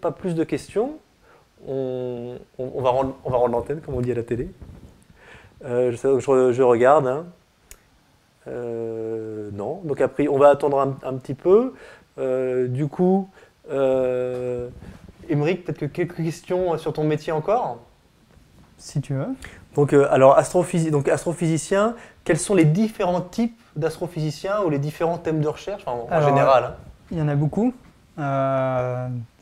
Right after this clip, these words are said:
Speaker 2: je, si je les énumère, je risque d'en oublier et de froisser des gens. <laughs> Mais euh, Gilles nous fait des signes.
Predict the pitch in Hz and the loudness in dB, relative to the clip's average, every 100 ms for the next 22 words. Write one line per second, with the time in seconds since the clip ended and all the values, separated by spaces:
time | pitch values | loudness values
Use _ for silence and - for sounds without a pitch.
0 | - - - - - 135 131 131 127 123 | -20 -20 -20 -20 -10 -8 -6 -4 -6 -8
1 | - 147 143 143 147 147 151 170 139 139 | -6 -2 0 0 0 0 -2 -4 -4 -2
2 | 147 143 135 139 135 135 147 151 139 - | -2 -2 -4 -4 -4 -4 0 -2 -2 -8
3 | 131 - 139 135 139 147 - 240 - - | -14 -10 -8 -4 0 0 0 -4 -6 -12
4 | - - - 571 - 277 233 - - - | -20 -20 -18 -18 -14 -16 -16 -20 -20 -12
5 | 196 151 147 139 135 135 131 131 131 - | -4 -2 -2 -2 -4 -4 -4 -6 -8 -16
6 | - - _ _ _ _ _ _ _ _ | -20 -20 _ _ _ _ _ _ _ _
7 | - 151 143 143 143 131 131 139 156 143 | -14 -10 -6 -6 -6 -6 -8 -10 -10 -8
8 | 139 143 151 143 - 139 135 - 170 | -6 -4 -4 -6 -6 -8 -8 -10 -10